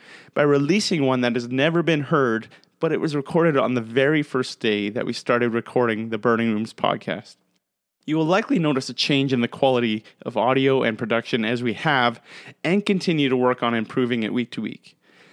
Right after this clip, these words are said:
And actually, if you've enjoyed this podcast, we have some equipment that we need to get in,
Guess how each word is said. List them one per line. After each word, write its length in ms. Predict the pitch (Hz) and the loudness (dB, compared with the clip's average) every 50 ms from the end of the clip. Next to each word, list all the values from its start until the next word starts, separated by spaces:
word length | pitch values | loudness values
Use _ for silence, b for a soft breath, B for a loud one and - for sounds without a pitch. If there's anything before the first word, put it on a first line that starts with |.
| B B | B B
And 160 | - 147 143 - | -4 -2 -2 0
actually, 580 | - 151 190 214 - - - 143 131 123 117 b b b b b b | 0 0 0 0 0 -2 -2 0 0 0 -2 b b b b b b
if 200 | - - 165 196 | -12 -6 -2 -2
you've 140 | 240 233 | 0 2
enjoyed 360 | 262 220 180 139 156 156 185 180 | 2 2 4 4 4 4 4 4
this 140 | 196 190 | 2 2
podcast, 640 | - - 196 185 190 - - 190 185 185 - - - - - | 0 0 2 2 2 2 0 0 0 -2 -4 -8 -14 -18 -14
we 160 | - 143 156 | -8 -6 -6
have 300 | 160 143 175 180 180 185 | -4 0 0 2 2 0
some 200 | 175 - - 160 | 0 -2 -2 -2
equipment 840 | 147 143 - - - - - 170 170 160 127 127 120 117 - - - | -2 -2 -4 -8 -10 -4 0 0 0 0 0 -2 -4 -4 -8 -6 -2
that 160 | - 127 120 | -2 -2 0
we 100 | 131 135 | 0 -2
need 200 | 131 135 139 135 | -2 -2 -4 -4
to 80 | - 131 | -6 -6
get 200 | 120 120 127 123 | -2 0 0 0
in, 160 | 123 123 120 | 0 -2 -4